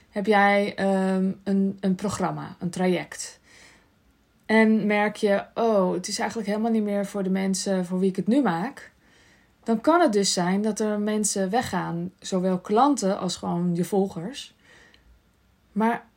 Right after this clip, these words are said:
als je voelt dat het klopt en dat jij het heel graag zou willen hebben, <laughs>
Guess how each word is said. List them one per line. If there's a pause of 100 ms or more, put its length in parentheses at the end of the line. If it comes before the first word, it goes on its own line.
(240)
als
je
voelt
dat
het
klopt
en
dat
jij
het
heel
graag
zou
willen
hebben,
<laughs>